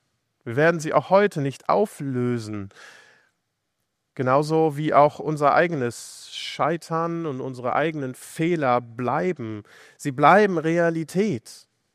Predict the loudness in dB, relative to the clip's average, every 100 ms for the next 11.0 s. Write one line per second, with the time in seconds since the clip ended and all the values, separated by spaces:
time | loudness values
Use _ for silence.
0 | _ _ _ _ _ _ _ _ _ _
1 | 2 2 2 -4 2 2 4 4 2 0
2 | 0 0 -2 -4 -6 -6 -4 -6 -8 -6
3 | -6 -6 -6 -6 -6 -6 -6 -8 -4 -4
4 | -4 -2 -2 0 -2 -2 -2 0 0 -2
5 | -8 _ _ _ -2 -2 -4 -8 -4 -2
6 | -2 -6 -6 -6 -4 0 0 0 -2 0
7 | 0 0 0 -2 -2 -4 -4 -4 -4 0
8 | 0 -2 -6 -10 -20 -20 -20 _ _ _
9 | _ _ -6 4 8 8 6 -2 -2 -4
10 | -8 -16 -10 -6 -4 -4 -6 -8 -12